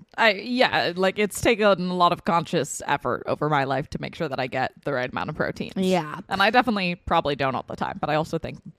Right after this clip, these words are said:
Speaker 1: most people probably aren't getting all the nutrients right at the time, so we try our best.
Speaker 2: I know. It's so hard. I feel like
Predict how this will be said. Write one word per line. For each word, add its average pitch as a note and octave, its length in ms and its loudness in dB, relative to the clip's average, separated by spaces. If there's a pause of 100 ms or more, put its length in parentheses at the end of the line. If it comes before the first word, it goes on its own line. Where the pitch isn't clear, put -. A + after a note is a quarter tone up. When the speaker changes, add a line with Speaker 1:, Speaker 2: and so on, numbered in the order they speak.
Speaker 1:
most - 260 -10
people - 240 -6
probably - 460 -6 (100)
aren't - 220 -10
getting G#3+ 340 -8 (120)
all F3+ 120 -2
the F3+ 100 -8
nutrients F#3 480 -10
right F3 60 -4
at F3 80 -8
the - 80 -12
time, A#3 220 -4
so F#4 100 -8
we G4+ 120 0 (200)
try F#4+ 140 2
our G#3+ 80 2
best. - 320 -8
Speaker 2:
I A3+ 100 2
know. E3 200 2
It's B3 200 0
so A#3+ 200 6
hard. E3+ 300 4
I G3 120 4
feel C4 260 0
like F#4+ 160 0